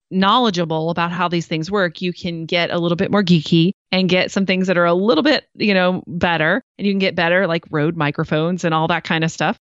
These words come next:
But really, you can start pretty simply with, like, a twelve dollar microphone or even your ear, you know, your plug-in earphones.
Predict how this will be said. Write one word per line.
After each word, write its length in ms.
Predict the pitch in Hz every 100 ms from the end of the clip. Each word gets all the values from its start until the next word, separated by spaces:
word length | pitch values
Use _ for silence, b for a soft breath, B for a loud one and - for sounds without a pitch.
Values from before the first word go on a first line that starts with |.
| -
But 180 | 208 -
really, 220 | 330 415
you 60 | 415
can 180 | 339 262
start 360 | - 233 -
pretty 200 | - 220
simply 500 | 240 170 170 151 156
with, 220 | 151 170 170
like, 140 | 165
a 60 | 160
twelve 260 | 165 156
dollar 260 | 156 151 160
microphone 420 | 202 - 277 247
or 120 | 196 -
even 280 | 311 370
your 140 | 349 -
ear, 360 | - 269 269 262 _
you 140 | - 220
know, 180 | 202 190
your 200 | 175 170
plug-in 800 | - - 214 202 190 180 180 -
earphones. 840 | 170 165 - _ - 135 127